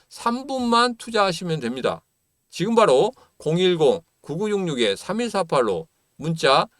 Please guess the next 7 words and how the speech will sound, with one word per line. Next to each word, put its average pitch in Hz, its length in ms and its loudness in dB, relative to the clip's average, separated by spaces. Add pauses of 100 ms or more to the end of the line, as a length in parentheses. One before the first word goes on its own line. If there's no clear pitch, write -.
(140)
입장하고 196 960 0
보내시고 147 760 -2 (220)
지금 139 280 -8
바로 123 360 2 (240)
텔레그램방에 160 1000 -2
들어오시면 120 800 -6
되겠습니다. 123 580 -6